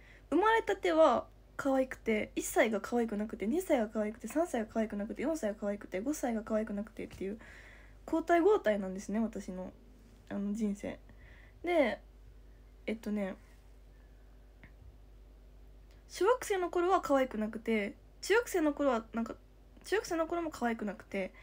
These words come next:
高校生の頃になんか急に宿毛矯正を当てたら、ちょっとだけ可愛くなって <laughs> っていう変化。今は可愛いわん。い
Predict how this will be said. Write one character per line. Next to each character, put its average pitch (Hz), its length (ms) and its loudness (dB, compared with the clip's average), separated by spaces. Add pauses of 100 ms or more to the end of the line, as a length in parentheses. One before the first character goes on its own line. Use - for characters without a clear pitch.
(340)
高 359 180 0
校 466 140 6
生 381 100 2
の 302 100 4
頃 294 220 0
に 269 140 0
な 240 80 -2
ん - 20 -8
か - 120 -10
急 440 220 4
に 403 460 -2
宿 - 200 -8
毛 415 40 -2 (260)
矯 359 80 4
正 233 140 0
を 190 60 2
当 226 60 0
て 226 100 -8
た 214 100 -4
ら、 208 220 0
ち 220 40 -10 (340)
ょ 466 40 0
っ - 20 -14
と 453 60 -10
だ 427 100 2
け - 80 -6
可 - 140 -2
愛 359 120 4
く 240 100 -4
な 202 100 -2
っ 214 40 -4
て - 280 0
<laughs> - 0 -
っ - 40 -8 (280)
て 254 60 -8
い 226 40 -6
う - 40 -18 (720)
変 262 240 2
化。 - 140 -2 (680)
今 440 160 6
は 311 80 10
可 269 140 2
愛 254 100 4
い 240 40 0
わ 208 100 4
ん。 - 40 -2
い - 40 -10